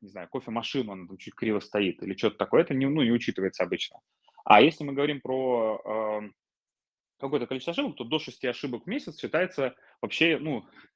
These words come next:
как будто человек не ошибался, в общем, считается, что шесть ошибок в месяц. Но когда, там, условно, что-то забыл положить или что-то ещё. То есть, когда человек убирает за месяц, ну, то есть, примерно шестнадцать-двадцать номеров убирает в месяц,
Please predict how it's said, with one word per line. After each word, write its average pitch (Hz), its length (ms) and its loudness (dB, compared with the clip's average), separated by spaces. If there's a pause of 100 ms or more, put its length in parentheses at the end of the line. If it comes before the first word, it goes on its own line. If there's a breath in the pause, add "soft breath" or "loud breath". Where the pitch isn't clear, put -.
как 131 100 0
будто 143 180 -2
человек 127 180 -8
не 117 80 -6
ошибался, 104 400 -4
в 95 60 -20
общем, - 180 -20
считается, - 340 -14
что - 140 -20
шесть - 240 -4
ошибок 110 260 -8
в - 60 -12
месяц. - 360 -14 (520 loud breath)
Но 156 180 10
когда, 147 240 -2
там, 107 140 0
условно, 101 180 -8
что-то - 200 -2
забыл 135 140 -2
положить 110 360 0
или 104 100 -6
что-то 123 300 -6
ещё. 107 200 -4
То - 60 -12
есть, - 100 -14
когда 113 220 2
человек - 220 -4
убирает 113 360 6
за 107 80 -2
месяц, 117 460 -6 (260 soft breath)
ну, 107 60 -12
то 107 60 2
есть, 95 100 -10
примерно 110 380 -2
шестнадцать-двадцать 110 680 -2
номеров 110 240 -6
убирает 107 280 -2
в - 40 -12
месяц, 202 400 -6